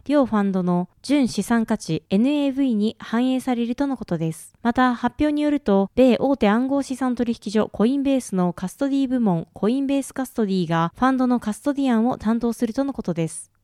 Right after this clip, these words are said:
これにより、スリーアイキューはコインベースカストディのステーキングインフラやバリデータを使用し、コインベースからステーキングのサポートを受けるとのことです。なお、スリーアイキューが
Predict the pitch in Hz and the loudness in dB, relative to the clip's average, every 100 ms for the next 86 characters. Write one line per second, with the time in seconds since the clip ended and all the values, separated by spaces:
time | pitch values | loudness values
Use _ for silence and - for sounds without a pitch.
0 | - 247 285 269 254 233 - - 226 285 | 0 2 4 4 4 2 -2 -6 -2 0
1 | 294 285 - 285 196 185 185 - 247 294 | 0 -2 0 0 2 2 0 0 0 2
2 | 294 294 - 285 - 247 214 190 170 170 | 0 0 -2 -8 -4 -2 2 2 4 2
3 | - - - 294 277 285 269 277 277 247 | -2 -10 0 2 2 -2 0 0 -2 0
4 | 214 180 170 151 175 247 262 254 247 240 | 2 4 2 2 2 4 4 4 2 2
5 | 277 - 202 180 - 170 - - 226 254 | 0 0 0 0 0 -6 -6 -4 0 0
6 | 262 262 247 - 185 180 175 - - 294 | 2 2 2 0 0 2 0 -4 2 2
7 | 285 277 277 294 - 240 - 285 269 262 | 2 0 -2 -2 -2 -2 2 2 4 4
8 | 277 - _ 190 269 240 285 294 220 180 | 2 0 _ 2 2 2 -2 -2 0 0
9 | 160 156 - - - 269 247 226 - 240 | 2 0 -6 -20 -4 -2 0 -2 -4 -4
10 | 294 320 311 294 302 269 214 208 | -2 0 -2 -2 -2 0 0 -2